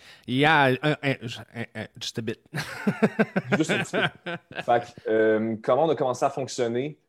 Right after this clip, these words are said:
Speaker 2: c'est on a commencé à travailler à distance. Euh, ce qui
Speaker 1: Right.
Speaker 2: se passait, c'est de mon bord, j'avais,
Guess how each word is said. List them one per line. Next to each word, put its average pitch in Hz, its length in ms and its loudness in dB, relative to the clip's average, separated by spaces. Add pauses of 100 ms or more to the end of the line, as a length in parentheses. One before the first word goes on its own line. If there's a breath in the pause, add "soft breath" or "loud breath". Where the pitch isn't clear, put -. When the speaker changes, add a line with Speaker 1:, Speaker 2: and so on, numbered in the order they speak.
(120)
Speaker 2:
c'est - 160 -6
on 113 80 0
a 113 80 2
commencé 113 220 0
à 131 40 0
travailler 120 220 4
à 113 80 4
distance. 98 540 -8 (280)
Euh, 98 120 0
ce 101 60 -4
qui 117 60 -2
Speaker 1:
Right. 120 80 0
Speaker 2:
se 113 40 -2
passait, 135 320 2
c'est 151 160 0
de 120 60 -2
mon 123 180 4
bord, 123 340 6
j'avais, 104 720 0